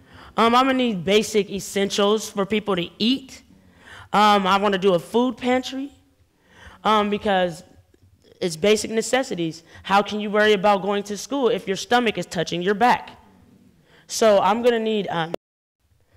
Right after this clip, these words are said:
we're gonna need to just love on each other up there and around here and all of Pasadena. Um, they would like us to keep dividing ourselves, but I would like us to not.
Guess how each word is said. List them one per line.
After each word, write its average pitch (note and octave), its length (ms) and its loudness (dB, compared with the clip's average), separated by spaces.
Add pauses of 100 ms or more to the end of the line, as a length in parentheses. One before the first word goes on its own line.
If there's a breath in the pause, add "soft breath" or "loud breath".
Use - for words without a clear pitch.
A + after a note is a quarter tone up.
(420)
we're B3 160 0
gonna F#3 220 -6
need D#3 280 -10 (360)
to A#3 100 -10
just G#3+ 220 -8
love A3 320 -2
on F3+ 120 -4
each E3 200 -8
other E3 200 -4
up E3 200 -8
there F3+ 340 -2
and E3+ 220 -6
around F3 380 -6
here F#3 260 -6
and - 200 -14 (120)
all E3+ 200 -2
of E3+ 120 -12
Pasadena. E3+ 640 -4 (640 loud breath)
Um, F3 520 0 (160)
they G3+ 220 2
would A3+ 140 2
like G3+ 220 4
us G3+ 140 -2
to G3+ 80 -2
keep F#3+ 220 -6
dividing F3 540 2
ourselves, F3+ 640 -2 (720 soft breath)
but F#3+ 160 4
I F#3 160 4
would F#3+ 120 0
like F3+ 240 4
us F3 220 0
to F3+ 60 -4
not. E3+ 360 -6